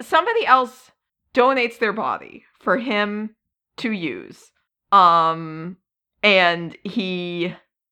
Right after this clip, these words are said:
comes back to life in this, like, new, younger, able to walk body, um, which is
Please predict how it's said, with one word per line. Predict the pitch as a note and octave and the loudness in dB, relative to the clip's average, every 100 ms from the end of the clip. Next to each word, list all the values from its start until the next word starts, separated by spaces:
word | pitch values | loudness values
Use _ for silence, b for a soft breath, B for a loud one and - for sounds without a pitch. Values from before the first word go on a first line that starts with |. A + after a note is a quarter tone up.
| _ | _
comes | - C4 D#4 - | -2 0 0 0
back | C#4 C#4 | 0 0
to | D4 | -2
life | G3 D#3+ D3+ - _ _ _ _ - | 0 0 -2 -8 _ _ _ _ -2
in | F#3+ F3+ F3 - | -2 0 -4 -4
this, | F3+ E3+ F3+ | -4 -4 0
like, | D3+ C#3 - - _ _ _ _ | 2 0 -6 -20 _ _ _ _
new, | F#3+ G3+ A#3+ B3+ C4 C4+ C4 _ _ _ _ - | -4 2 2 2 0 -2 -4 _ _ _ _ -16
younger, | F#3 G#3 G#3+ G#3+ G#3+ G3+ - | -2 2 2 0 -4 -4 -2
able | G3+ G#3+ A3+ | -2 0 -2
to | A3+ A3+ | -4 -4
walk | F#3 F3+ F#3 G#3+ | 0 0 -2 -2
body, | E3+ C#3 A2+ G#2 F3 _ _ _ _ F#3 | 0 0 -2 -8 -14 _ _ _ _ 2
um, | E3+ D#3 D#3 D#3 D3+ C3 _ _ _ _ - | 4 4 0 -4 -10 -14 _ _ _ _ -6
which | F#3+ G3 F#3 - - | 0 0 -2 -10 -6
is | - G3 F3+ F3 _ | 2 2 2 -4 _